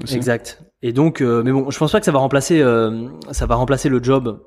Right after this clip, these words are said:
Speaker 2: de, de plein de personnes. Ce que ça va faire, c'est que ça va aider, dans notre industrie, ça va aider les avocats, les professionnels du droit, à être plus productifs.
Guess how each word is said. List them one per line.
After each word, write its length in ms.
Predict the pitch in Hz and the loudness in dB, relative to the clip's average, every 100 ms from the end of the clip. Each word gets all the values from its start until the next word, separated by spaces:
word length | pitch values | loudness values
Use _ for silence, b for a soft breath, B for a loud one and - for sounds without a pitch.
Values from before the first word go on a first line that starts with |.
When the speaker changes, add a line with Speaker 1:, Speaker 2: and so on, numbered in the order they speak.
| - | -18
Speaker 2:
de, 680 | 117 107 104 101 104 107 110 | -16 -14 -16 -14 -16 -16 -18
de 320 | - 120 117 | -18 -10 -4
plein 140 | 123 | -2
de 40 | 123 | 0
personnes. 440 | 143 170 151 104 - | -2 0 -2 0 0
Ce 60 | |
que 80 | - | 0
ça 120 | 113 | 0
va 100 | 110 | -2
faire, 200 | 127 151 151 | 2 0 0
c'est 100 | 120 | -6
que 40 | |
ça 80 | 113 | -4
va 200 | 104 104 | -4 -4
aider, 480 | 151 131 139 160 165 - - _ _ _ _ - | 0 2 4 2 0 -20 -20 _ _ _ _ -10
dans 120 | 113 | -8
notre 160 | 110 | -4
industrie, 500 | 117 113 - 147 190 - - - - - - - - - | -4 -6 -2 -2 -2 -8 -20 -20 -20 -20 -20 -16 -16 -14
ça 120 | - | -10
va 160 | 107 107 | -6 -4
aider 260 | 156 135 143 | -2 2 2
les 220 | 120 104 | 0 -2
avocats, 640 | 113 113 - 143 170 - - | -2 -2 -4 -4 -4 -10 -10
les 80 | 113 | -10
professionnels 580 | - 113 120 - 117 110 | -6 -6 -6 -4 -4 -4
du 80 | 110 | -4
droit, 360 | 110 135 165 b b b b b b - - | -2 -4 -4 b b b b b b -20 -10
à 200 | 110 107 | -2 2
être 280 | 139 - 127 | 2 0 -6
plus 140 | - | -4
productifs. 600 | 147 139 131 - - - | 0 2 0 0 -2 -2